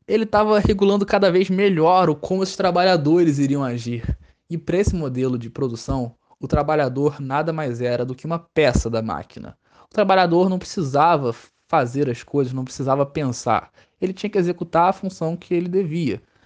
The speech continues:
Isso até que uma máquina pu-, pudesse fazer isso, porque a máquina era bem mais barata. É claro que eles não queriam, de fato, que não houvesse pessoas trabalhando. Afinal, é necessário pessoas com salário, era necessário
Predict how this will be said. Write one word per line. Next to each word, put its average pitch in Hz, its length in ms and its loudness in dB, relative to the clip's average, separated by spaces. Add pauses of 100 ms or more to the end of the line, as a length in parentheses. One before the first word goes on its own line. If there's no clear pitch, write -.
(120)
Isso 254 160 -6
até 190 160 -4
que 202 80 -6
uma 208 100 0
máquina 175 280 2
pu-, 180 340 -2
pudesse 143 360 0
fazer 165 280 2
isso, - 420 -4 (120)
porque - 220 -4
a 151 60 2
máquina 127 340 -2
era 127 100 -2
bem 123 140 -4
mais 131 140 -6
barata. 147 440 -8 (520)
É 202 80 -8
claro 190 280 2
que 147 80 -8
eles 143 140 -4
não 151 140 -6
queriam, 139 580 -4 (640)
de 143 100 -2
fato, 143 460 0 (220)
que 165 100 0
não 185 220 4
houvesse 156 500 2
pessoas 147 340 -4
trabalhando. 156 540 0
Afinal, 135 400 0
é 180 40 0
necessário 165 540 -2
pessoas 131 520 -6 (420)
com 139 300 -2 (380)
salário, 175 840 2 (160)
era 131 180 -2
necessário 143 720 -2